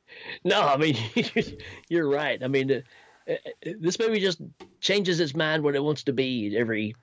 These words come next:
you know, forty-five seconds or so. So <laughs>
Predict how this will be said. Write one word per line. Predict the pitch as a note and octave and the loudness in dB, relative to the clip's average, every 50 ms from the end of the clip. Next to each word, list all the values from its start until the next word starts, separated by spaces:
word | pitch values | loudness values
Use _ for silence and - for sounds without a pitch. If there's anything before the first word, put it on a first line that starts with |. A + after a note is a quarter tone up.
| _ - _ _ | _ -20 _ _
you | C#3 B2 | 0 2
know, | G#2 G#2+ G#2+ - - _ | 2 2 0 -2 -6 _
forty-five | - B2 A#2 A#2 A2+ - A#2 G#2+ A2 G#2+ | 0 2 2 2 2 0 0 0 0 0
seconds | - G#2+ A2+ - G2 - - A2+ | 0 -2 -2 -2 -4 -4 -2 -2
or | A2+ | -2
so. | - - F#2 F2+ - - - | -2 0 -2 -2 -4 -4 -4
So | - D3 A#2+ A#2+ - | -2 0 2 0 0
<laughs> | - | 0